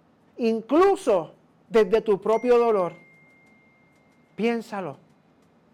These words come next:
¿Cómo se vería tu vida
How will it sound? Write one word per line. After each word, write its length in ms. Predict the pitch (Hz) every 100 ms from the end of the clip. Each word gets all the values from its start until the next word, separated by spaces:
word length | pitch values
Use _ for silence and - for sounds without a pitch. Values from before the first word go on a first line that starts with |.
| _ _ _ _ _ _ _ _ _ _ _ _ _ _ _ _ _ _ -
¿Cómo 360 | 302 339 339
se 220 | 320 294
vería 420 | 269 262 285 311 302
tu 160 | 277
vida 540 | 277 302 247 202 202